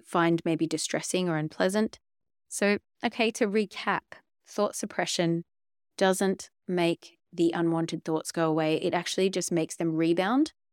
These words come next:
and makes them come back even stronger, causing you more distress. So instead,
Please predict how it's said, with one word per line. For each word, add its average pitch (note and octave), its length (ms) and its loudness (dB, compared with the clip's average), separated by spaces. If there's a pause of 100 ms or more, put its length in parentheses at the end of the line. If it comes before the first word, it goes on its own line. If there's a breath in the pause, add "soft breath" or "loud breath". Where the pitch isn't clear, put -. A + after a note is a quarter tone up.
(200)
and F3+ 160 0
makes E3 200 -2
them F3 160 -2
come E3+ 240 -4
back D#3+ 240 -2
even D#3+ 280 -4
stronger, F3 760 2 (580)
causing F3 320 -2
you E3+ 100 6
more E3 220 4
distress. D#3+ 420 -2
So F3 180 0
instead, F#3 640 -2